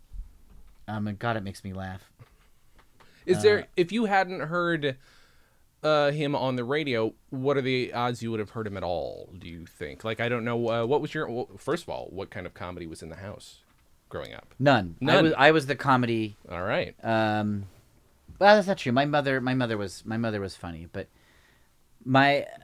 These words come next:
Speaker 1: I, I didn't, I don't really think that I inherited comedy nerd things from my,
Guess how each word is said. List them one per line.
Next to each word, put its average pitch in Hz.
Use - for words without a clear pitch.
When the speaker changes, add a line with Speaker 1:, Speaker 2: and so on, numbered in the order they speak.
Speaker 1:
I, 135
I -
didn't, 175
I 139
don't 185
really 139
think 117
that 117
I 110
inherited 104
comedy 120
nerd 104
things 101
from 101
my, 95